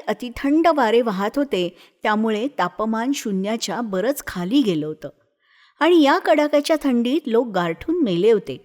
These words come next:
वित्तहानीपेक्षा ही जीवितहानी खूप मोठी होती.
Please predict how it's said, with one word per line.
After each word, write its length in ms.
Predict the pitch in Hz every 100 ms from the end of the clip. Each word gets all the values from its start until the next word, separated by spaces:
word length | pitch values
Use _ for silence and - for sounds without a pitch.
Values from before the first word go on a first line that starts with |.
| _ _ _ _ _ _ _ _ 254
वित्तहानीपेक्षा 1120 | 285 285 - 381 381 339 339 320 294 - 285
ही 220 | 320 285
जीवितहानी 720 | 214 208 233 277 254 233 214 294 -
खूप 320 | - 233 339 -
मोठी 300 | 214 - 180
होती. 280 | 170 -